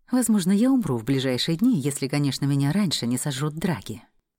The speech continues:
Сам Смерч остался в штанах и сапогах. Его голый торс представлял собой смесь из мышц и шрамов. Тело драконьера было результатом выживания.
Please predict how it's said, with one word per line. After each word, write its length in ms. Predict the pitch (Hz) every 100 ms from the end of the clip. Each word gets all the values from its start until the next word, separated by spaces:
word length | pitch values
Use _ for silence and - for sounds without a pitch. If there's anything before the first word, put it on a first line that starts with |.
| _ _ _
Сам 280 | - - 143
Смерч 380 | 139 233 220 -
остался 440 | 117 143 117 -
в 40 | -
штанах 440 | - 175 208 -
и 20 |
сапогах. 680 | 123 139 185 147 107 - - _ _ _ _ _
Его 320 | 165 156 147
голый 280 | 135 139 131
торс 300 | 135 226 190
представлял 500 | - 123 - 120 123
собой 300 | 113 120 120
смесь 400 | 117 151 139 - -
из 200 | 147 120
мышц 380 | 202 - - -
и 80 |
шрамов. 640 | 196 - 156 110 104 - - _ _ _ _ _
Тело 300 | - 185 156
драконьера 640 | 143 147 135 165 190 233 131
было 320 | 143 139 123
результатом 640 | 147 165 170 160 147 - 123
выживания. 760 | 147 160 175 127 107 101 -